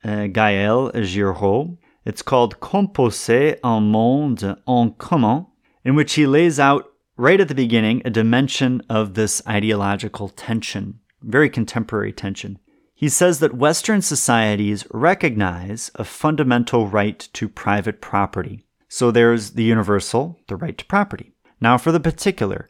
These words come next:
Let's say we have a business that owns a property, and on this property we have an oil reserve. And according to the right to property, this oil belongs to this business. It's their property. Uh, this business has the right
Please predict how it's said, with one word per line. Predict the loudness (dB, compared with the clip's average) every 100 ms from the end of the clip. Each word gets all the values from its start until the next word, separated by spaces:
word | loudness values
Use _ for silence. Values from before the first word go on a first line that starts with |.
| _
Let's | -2 0 0
say | 2 4 6 4
we | 2 0 2
have | 2 0
a | -2 -2
business | 0 0 -2 -2 -6
that | -4 -4 0
owns | 2 2 0
a |
property, | -6 -2 0 0 -4 -4 -8 -14 _ _ _
and | 2
on | 2
this | 2 -2
property | 0 0 2 0 0
we | 0 0
have | 0 0
an | -2 2
oil | 4 6 4
reserve. | 0 -4 -6 -10 -14 _ _
And | -2 -2
according | 2 2 2 -2
to | 0
the | 4
right | 4 2
to | -4
property, | -2 0 0 0 -2 -2
this | -4 -4 -2
oil | 2 2
belongs | 2 0 2 2 0 -2 -6
to | -10 -8
this | -2 -2 2
business. | 2 2 -4 -10 -16 -18 -16 -14 -14
It's | -16 -4
their | 0 0
property. | 2 0 -2 -14 _ _ _
Uh, | -6 -4 -4
this | 0 0
business | 2 0 2 0 2
has | 0 2
the | 2
right | 2 0